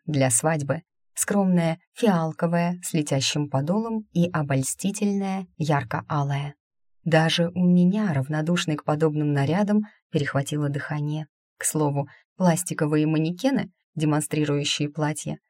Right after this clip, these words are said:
выглядели ровно так же, как и в любом магазине Москвы.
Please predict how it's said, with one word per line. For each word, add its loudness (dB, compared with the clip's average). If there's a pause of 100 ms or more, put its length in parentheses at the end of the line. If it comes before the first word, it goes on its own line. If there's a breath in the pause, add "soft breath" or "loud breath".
(240)
выглядели 0
ровно 0
так -4
же, -4
как -2
и 0
в -4
любом 0
магазине 2
Москвы. -2